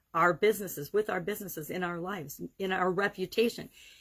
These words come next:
Whether we know about it or not, it's our job to be responsible and know about what's being said out there. And with respect to what's going on in the media, and not just social media, but in our mainstream media here in the United States,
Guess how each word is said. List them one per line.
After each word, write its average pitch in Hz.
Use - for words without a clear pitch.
Whether 247
we 220
know 220
about 254
it 208
or 170
not, 190
it's 180
our 233
job 208
to 170
be 196
responsible 185
and 180
know 196
about 170
what's 165
being 151
said 165
out 139
there. 98
And 196
with 196
respect 196
to 196
what's 202
going 180
on 175
in 175
the 160
media, 180
and 156
not 254
just 220
social 214
media, 156
but 160
in 160
our 180
mainstream 180
media 165
here 185
in 180
the 175
United 156
States, 196